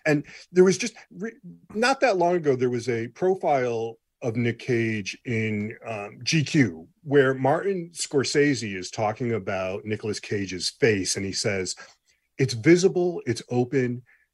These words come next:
and it translates into an overall sense of unease. The conflict is an inner questioning. Will I be redeemed? Have I done enough?"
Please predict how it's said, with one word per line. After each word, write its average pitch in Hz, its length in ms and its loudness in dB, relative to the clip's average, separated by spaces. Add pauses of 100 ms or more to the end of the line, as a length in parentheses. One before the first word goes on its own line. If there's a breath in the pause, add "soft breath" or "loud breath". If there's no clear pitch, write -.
(100)
and 113 120 -2
it 104 140 -6
translates 147 800 0
into 120 260 -4
an 101 160 -2
overall 135 480 2
sense - 460 -2
of 107 200 -2
unease. 98 680 -6 (380 soft breath)
The - 100 0
conflict 131 640 2
is 117 160 0
an 107 220 -6
inner 113 260 2
questioning. 87 720 -4 (220 loud breath)
Will 117 280 2
I 117 120 6
be 104 160 -2
redeemed? 92 720 -6 (280 soft breath)
Have 113 300 0
I 104 120 4
done 95 320 -4
enough?" 90 380 -10